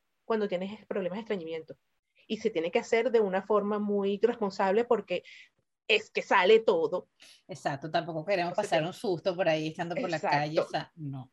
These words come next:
Speaker 1: Exacto, entonces tienen que utilizarlo con mucha precaución. Si tienen esta, tienen alguno de, de, de, de estos, mm, eh, de lo que ya les nombré, problemas estomacales o si estás embarazada, inclusive hasta la menstruación, porque es, es, mm,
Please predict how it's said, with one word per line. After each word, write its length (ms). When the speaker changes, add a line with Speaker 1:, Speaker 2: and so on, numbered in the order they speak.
Speaker 1:
Exacto, 500
entonces 320
tienen 240
que 80
utilizarlo 800
con 200
mucha 420
precaución. 440
Si 160
tienen 360
esta, 340
tienen 220
alguno 280
de, 280
de, 280
de, 460
de 220
estos, 320
mm, 220
eh, 180
de 120
lo 100
que 100
ya 120
les 120
nombré, 300
problemas 340
estomacales 640
o 240
si 80
estás 120
embarazada, 560
inclusive 480
hasta 120
la 80
menstruación, 480
porque 380
es, 160
es, 200
mm, 340